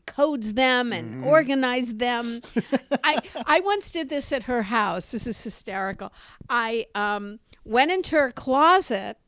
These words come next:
Speaker 2: Mm-hmm.
Speaker 1: and I switched two T-shirts around.
Speaker 2: <laughs>
Speaker 1: Within thirty seconds.
Speaker 2: You're a horrible person.
Speaker 1: I know.
Speaker 2: <laughs>
Speaker 1: And, and her universe was not right.
Speaker 2: Yeah.
Speaker 1: Right? Within thirty seconds,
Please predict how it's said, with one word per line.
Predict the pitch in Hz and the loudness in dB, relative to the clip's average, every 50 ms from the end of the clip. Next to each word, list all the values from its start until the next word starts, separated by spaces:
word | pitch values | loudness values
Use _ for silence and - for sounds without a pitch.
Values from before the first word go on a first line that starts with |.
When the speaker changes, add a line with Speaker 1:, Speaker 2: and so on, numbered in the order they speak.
| _ - | _ -18
Speaker 2:
Mm-hmm. | 107 92 107 117 _ | -18 -16 -18 -10 _
Speaker 1:
and | - 226 233 226 | -2 -2 -2 -2
I | 214 220 | -4 -6
switched | - - - - - - - 277 294 311 - - - - _ | -6 -8 -10 -10 -12 -10 -8 -6 -6 -6 -6 -8 -12 -10 _
two | - - 277 262 254 233 _ _ - | -6 -4 -2 -2 -2 -4 _ _ -10
T-shirts | - - - 269 240 - - 262 226 196 - - - - - - _ _ _ _ _ - | -6 -2 0 0 0 -2 -2 -4 -4 -4 -6 -10 -14 -14 -16 -18 _ _ _ _ _ 2
around. | 190 196 202 196 185 185 175 170 170 196 180 - - - - - - - - - - | 4 6 6 6 4 4 2 -2 -4 -6 -6 -8 -10 -12 -14 -18 -20 -20 -20 -20 -20
Speaker 2:
<laughs> | - - 1077 1017 - - - _ - - - | -20 -20 -20 -18 -18 -18 -16 _ -18 -12 -4
Speaker 1:
Within | 240 285 269 302 294 277 269 | -2 2 4 4 4 2 2
thirty | - 339 330 330 330 339 330 | 2 2 4 4 4 2 0
seconds. | - - - 285 269 | 0 4 4 6 8
Speaker 2:
You're | - - | 8 10
a | - | 10
horrible | 214 220 214 208 202 175 175 | 12 12 12 12 10 8 4
person. | 139 190 185 180 156 131 143 - | 2 4 4 4 4 0 2 8
Speaker 1:
I | 285 302 349 381 | 8 10 10 8
know. | 370 - 403 392 381 302 262 - 330 330 - | 8 6 8 10 10 10 10 10 8 6 8
Speaker 2:
<laughs> | - - 320 - | 6 4 6 8
Speaker 1:
And, | 302 320 320 330 320 302 311 - | 10 12 12 10 8 6 4 4
and | 302 320 330 320 302 | 4 4 4 4 2
her | - 440 494 554 480 370 | 6 8 8 8 8 6
universe | 339 349 381 415 415 370 302 320 302 277 277 - | 4 2 2 2 2 0 2 2 2 2 2 2
was | 254 247 240 233 - | 0 0 2 2 2
not | 262 247 285 320 349 330 - - | 2 4 6 6 6 4 4 2
right. | 226 226 254 254 247 220 - - - | 6 10 10 12 10 10 6 2 -4
Speaker 2:
Yeah. | - 143 147 156 170 - - | -6 -4 -4 -4 -4 -6 2
Speaker 1:
Right? | 277 277 277 302 294 254 - | 8 10 10 10 10 8 4
Within | 302 294 262 339 302 294 294 | 2 2 4 4 2 2 2
thirty | - - - 349 339 349 359 359 359 370 | -2 -2 -2 0 2 2 2 2 2 2
seconds, | 403 - - - - 320 294 302 - 285 247 226 220 233 233 - - - | 0 0 -2 -2 0 0 0 0 0 -2 -4 -2 -4 -4 -6 -8 -10 -14